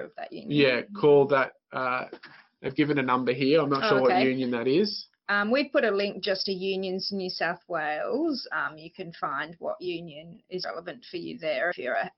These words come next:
Speaker 1: a community worker or a health worker. And that's right, I think unions are a good place to call. So hopefully that, that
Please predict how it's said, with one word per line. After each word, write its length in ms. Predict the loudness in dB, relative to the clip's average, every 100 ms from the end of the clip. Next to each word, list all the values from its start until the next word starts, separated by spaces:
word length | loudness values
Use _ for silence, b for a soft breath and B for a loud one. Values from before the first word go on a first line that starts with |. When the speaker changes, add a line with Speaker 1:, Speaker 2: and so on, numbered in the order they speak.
| -8
Speaker 1:
a 120 | -8 _ _ -12
community 320 | -8 -8 -8
worker 400 | -4 -4 -4 -6
or 100 | -8
a 60 | -8
health 280 | -6 -6 -6 -6
worker. 540 | -4 -4 -4 -4 -4 -8 _ B B
And 160 | -8 -4
that's 200 | -4 -2
right, 200 | -2 0
I 60 | -2
think 260 | -4 -6 -12
unions 480 | -8 -6 -4 -4 -4
are 240 | -2 -2 -2
a 80 | -4
good 200 | -6 -10 _ -8
place 240 | -6 -4
to 60 | -4
call. 220 | -4 -2
So 100 | 0
hopefully 280 | 0 0 0
that, 180 | 0 -2 _ -4
that 220 | -4